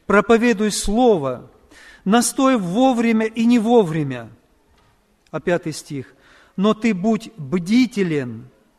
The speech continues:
во всем переноси скорби,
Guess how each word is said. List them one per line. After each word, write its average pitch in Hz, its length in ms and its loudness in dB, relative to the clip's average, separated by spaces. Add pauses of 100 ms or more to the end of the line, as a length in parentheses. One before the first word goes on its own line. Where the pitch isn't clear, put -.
(300)
во 165 220 2
всем 269 400 0
переноси 254 540 0
скорби, 170 720 -2